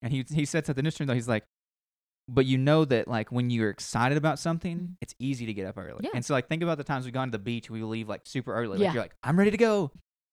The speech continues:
Speaker 2: Three A M, let's go.
Speaker 1: Yeah. So it's like, how can I train myself to be that way about prayer or
Speaker 2: Mm-hmm.
Speaker 1: about Bible study or
Speaker 2: Mm-hmm.
Speaker 1: about these other things that are, like, really good things to start your day off with
Speaker 2: Yeah.
Speaker 1: and to get up early or even exercise?
Speaker 2: Mm-hmm.
Speaker 1: Like,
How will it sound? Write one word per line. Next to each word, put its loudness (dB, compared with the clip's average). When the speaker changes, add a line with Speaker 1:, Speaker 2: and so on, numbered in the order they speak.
Speaker 2:
Three 4
A 2
M, -4
let's -4
go. 0
Speaker 1:
Yeah. -4
So 0
it's 4
like, 2
how 2
can 0
I 0
train 0
myself 0
to -2
be 0
that 0
way -2
about -2
prayer 2
or 0
Speaker 2:
Mm-hmm. -2
Speaker 1:
about 2
Bible 2
study -4
or 0
Speaker 2:
Mm-hmm. 4
Speaker 1:
about 2
these -4
other 2
things 0
that -2
are, 2
like, 0
really 6
good 4
things -2
to -6
start -2
your -4
day 2
off 0
with -2
Speaker 2:
Yeah. 0
Speaker 1:
and -2
to -2
get -2
up -2
early 2
or 4
even 2
exercise? -6
Speaker 2:
Mm-hmm. -4
Speaker 1:
Like, -2